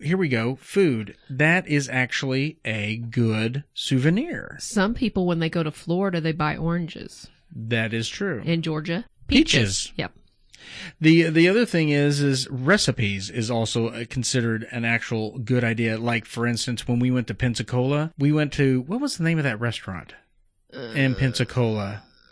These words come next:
Speaker 2: I don't, wait, Flounders.
Speaker 1: Flounders. That's what it
Speaker 2: It's
Speaker 1: was.
Speaker 2: Flounders. Yay,
Speaker 1: Yay!
Speaker 2: Sandy.
Speaker 1: Woohoo! Okay, so <laughs> Flounders,
Speaker 2: <laughs>
Speaker 1: they actually offered this blackened grilled grouper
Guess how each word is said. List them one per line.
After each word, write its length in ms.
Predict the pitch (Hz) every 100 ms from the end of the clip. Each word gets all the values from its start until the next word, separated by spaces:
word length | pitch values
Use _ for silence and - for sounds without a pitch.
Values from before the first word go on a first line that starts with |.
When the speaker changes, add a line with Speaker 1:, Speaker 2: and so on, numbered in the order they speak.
| 67 95 147
Speaker 2:
I 300 | 180 180 180
don't, 440 | 175 147 127 170 -
wait, 160 | 202 -
Flounders. 560 | - 175 175 160 156
Speaker 1:
Flounders. 640 | 156 147 147 123 110 98 -
That's 260 | 127 120
what 100 | 151
it 40 | 165
Speaker 2:
It's 60 |
Speaker 1:
was. 160 | 240 190
Speaker 2:
Flounders. 600 | 208 240 349 269 202 170
Yay, 320 | 214 381 403
Speaker 1:
Yay! 140 | 170 302
Speaker 2:
Sandy. 720 | 359 381 415 403 381 320 -
Speaker 1:
Woohoo! 840 | 277 370 330 381 403 415 427 339 - - - -
Okay, 200 | 165 165
so 340 | 160 147 139 143
<laughs> 300 | - 156 165
Flounders, 760 | 220 196 247 247 143 143 190 - -
Speaker 2:
<laughs> 220 | - - -
Speaker 1:
they 140 | 135
actually 400 | 151 156 - 131
offered 320 | 127 131 123
this 140 | 113 -
blackened 600 | 117 123 143 165 160 135
grilled 500 | 127 127 123 120 123
grouper 680 | 110 131 147 104 98 117